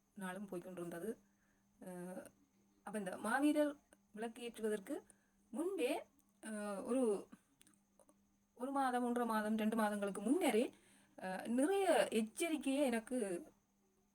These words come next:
எ-, எச்சரிக்கை உணர்வை வந்து, அஹ், ஏதோ ஒரு பிரபஞ்சமோ, ஒரு, அஹ், மக்களுடைய செயற்பாடோ என்ன வந்து, அஹ், அச்சமூட்டி கொண்டு இருந்தது. அஹ், இப்ப நாங்கள் இவ்வளவு காலமும் எதிர்பார்க்காத இடங்கள்ல இருந்து,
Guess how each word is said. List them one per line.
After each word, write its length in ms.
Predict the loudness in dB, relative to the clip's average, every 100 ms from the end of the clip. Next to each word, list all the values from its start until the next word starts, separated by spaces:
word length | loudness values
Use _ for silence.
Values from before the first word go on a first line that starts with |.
| _ _ _ _ _ _ _ _
எ-, 140 | -14 -6
எச்சரிக்கை 380 | -4 0 2
உணர்வை 360 | 4 6 6 6
வந்து, 340 | 4 2 -2 -4 _ _ _ -12
அஹ், 260 | -8 -6 -4
ஏதோ 240 | 0 4
ஒரு 340 | 6 6 4 2
பிரபஞ்சமோ, 440 | 0 2 2 2
ஒரு, 460 | 2 4 4 4 0 -8 -20 _ -18
அஹ், 200 | -14 -6
மக்களுடைய 480 | -6 -2 2 2 2 2
செயற்பாடோ 520 | 0 2 2 4 4
என்ன 160 | 4 4
வந்து, 280 | 2 2 -2 -4 -10 -20 _ -14
அஹ், 400 | -10 -8 -6 -6
அச்சமூட்டி 480 | -6 0 4 4 2
கொண்டு 200 | 0 0
இருந்தது. 300 | 0 0 -6 -12 _ _ -20 -20 _
அஹ், 140 | -14 -8
இப்ப 140 | -4
நாங்கள் 640 | 2 4 4 4 4 4 4
இவ்வளவு 300 | 6 6 8
காலமும் 400 | 6 6 2 0
எதிர்பார்க்காத 800 | 2 2 4 4 6 6 6 6
இடங்கள்ல 520 | 2 2 2 2 2
இருந்து, 420 | 0 -2 0 0